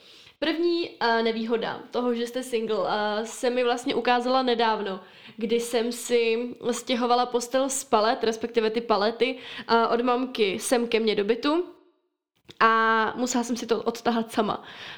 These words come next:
protože mamka byla v práci, mamky přítel, eh, má prostě něco s plotínkou, takže nemůže vůbec s ploténkou,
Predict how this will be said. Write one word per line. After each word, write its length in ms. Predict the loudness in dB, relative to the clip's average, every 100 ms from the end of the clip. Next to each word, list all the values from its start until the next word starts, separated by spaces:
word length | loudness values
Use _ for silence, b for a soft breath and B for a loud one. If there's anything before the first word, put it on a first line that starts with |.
| -2
protože 320 | 0 2 0
mamka 240 | 0 0
byla 160 | 2 0
v 120 | 0
práci, 640 | 2 4 4 0 0 0 -2 B B 0
mamky 280 | 0 0
přítel, 720 | -2 0 0 2 4 4 2
eh, 540 | 0 2 2 2 2 0
má 500 | 2 2 2 2 0
prostě 280 | -2 0 0
něco 180 | 0
s 60 | -4
plotínkou, 560 | -4 -2 0 0 2 0
takže 240 | 0 0
nemůže 400 | 0 0 0 0
vůbec 420 | 2 0 0 -2
s 180 | -18 -4
ploténkou, 1040 | 0 0 0 0 0 -2 0 0 0 -2